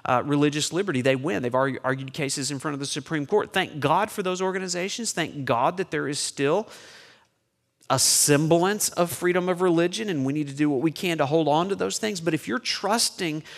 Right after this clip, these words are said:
the American government to defend your rights as a kingdom citizen, you're gonna be sadly disappointed. So you can claim your rights, or here's the fifth option, and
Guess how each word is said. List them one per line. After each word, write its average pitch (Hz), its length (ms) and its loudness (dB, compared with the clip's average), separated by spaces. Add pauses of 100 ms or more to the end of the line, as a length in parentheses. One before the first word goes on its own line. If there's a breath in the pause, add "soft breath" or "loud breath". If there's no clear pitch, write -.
(220 loud breath)
the 180 120 4
American 175 640 0
government 165 480 2
to 160 80 -4
defend 175 440 -4
your 175 140 0
rights 147 400 0
as 139 100 -2
a 135 40 -2
kingdom 180 400 -4
citizen, 208 560 -4 (480 loud breath)
you're 208 160 -2
gonna 226 120 -2
be 208 120 -2
sadly 202 580 0
disappointed. 202 840 -2 (1200)
So - 160 -2
you 220 100 2
can 180 220 -2
claim 262 480 2
your 180 100 4
rights, 123 560 0 (480)
or 220 460 10 (1000)
here's 160 200 0
the 131 100 -2
fifth 165 200 0
option, 131 380 0
and 117 300 -6